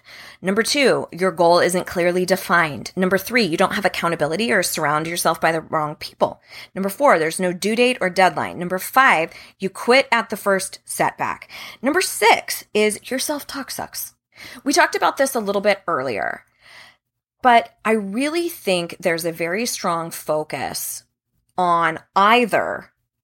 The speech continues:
what you're losing, what you're giving up, what the hardship is, the tough work, or you focus on what you are gaining. Okay.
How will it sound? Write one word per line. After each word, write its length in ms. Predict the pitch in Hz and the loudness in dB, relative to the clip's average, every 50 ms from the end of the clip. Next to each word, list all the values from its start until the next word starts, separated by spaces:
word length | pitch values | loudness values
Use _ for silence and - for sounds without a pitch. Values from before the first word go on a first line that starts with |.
| _ _ _ _ _ _ | _ _ _ _ _ _
what 320 | 170 175 190 214 233 226 | -4 0 2 2 2 2
you're 220 | 208 190 190 180 | -2 -2 -2 -2
losing, 760 | 165 170 170 175 190 202 208 220 226 208 254 294 311 330 370 427 480 - _ _ _ _ _ _ _ | -2 -4 -4 -2 0 0 2 0 2 2 2 2 2 2 0 -4 -6 -10 _ _ _ _ _ _ _
what 200 | - 185 185 - 208 | -4 -4 -2 -2 -2
you're 80 | 190 | -2
giving 340 | 165 180 185 160 175 165 160 | 2 2 2 2 2 2 2
up, 340 | 165 185 247 320 320 - - | 2 2 4 2 0 -2 -4
what 100 | 185 - | -4 -4
the 60 | 180 | -2
hardship 640 | - - - - 185 185 190 196 - - - 285 277 330 | -4 -6 -4 0 2 2 2 2 0 0 0 0 0 -2
is, 420 | - 165 - - 359 349 - - | -2 -2 -2 -4 -6 -8 -8 -6
the 100 | - 175 | -6 -6
tough 340 | - - - - - - - | -4 0 0 0 0 -2 -2
work, 420 | 160 175 233 302 349 - - - _ - - - - - _ _ _ _ _ _ _ _ _ _ | -2 -2 -2 -2 -4 -6 -10 -18 _ -20 -20 -20 -20 -20 _ _ _ _ _ _ _ _ _ _
or 760 | 302 349 403 415 381 - - 170 170 170 170 165 180 185 - _ _ _ _ _ _ _ _ _ _ | 0 2 4 6 6 8 8 6 6 4 2 0 -2 -4 -10 _ _ _ _ _ _ _ _ _ _
you 180 | - 180 208 214 | -8 -6 -4 -4
focus 560 | - - - 233 214 202 - - 220 214 - - - | -4 0 2 2 2 4 2 0 -2 -2 -4 -4 -2
on 360 | 190 190 185 185 180 175 160 | 2 2 4 2 2 0 -2
what 240 | 165 180 180 - - | 2 2 2 2 2
you 180 | 185 185 180 180 | -2 -4 -2 -2
are 140 | 175 165 160 | -2 -4 -6
gaining. 680 | 156 - - 160 143 135 147 131 101 90 78 - - - _ _ _ _ _ _ _ _ _ _ _ _ _ _ - | -10 -6 -2 -2 -2 -2 -2 -6 -6 -8 -8 -10 -14 -16 _ _ _ _ _ _ _ _ _ _ _ _ _ _ -12
Okay. 360 | 170 - - 165 156 165 185 | -10 -2 0 0 0 0 -2